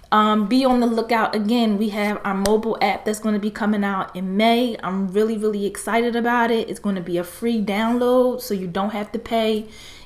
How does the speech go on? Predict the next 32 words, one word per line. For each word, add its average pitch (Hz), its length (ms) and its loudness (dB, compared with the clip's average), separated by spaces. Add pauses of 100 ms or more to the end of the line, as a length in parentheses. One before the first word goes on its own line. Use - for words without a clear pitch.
(120)
any 233 160 4
type 220 240 -2
of 240 80 -2
subscription 226 640 -2
or - 140 -2
anything 226 500 0
like 208 240 -2
that. 208 380 0 (440)
Um, 196 560 0 (460)
so 214 380 0
just, 220 460 -2
you 233 100 2
know, 208 140 2
make 220 260 2
sure 233 200 0
you 214 180 -2
do 185 220 -6
that. 208 320 2
Make 208 160 -2
sure 208 160 -4
you 202 340 -2 (280)
subscribe 220 800 2
and 196 160 -2
you 208 80 -2
download 196 480 0
our 175 240 -4
app. 233 360 0
It's 185 100 -10
gonna 202 200 0
be 202 120 -2
available 196 580 -2
on 165 180 -8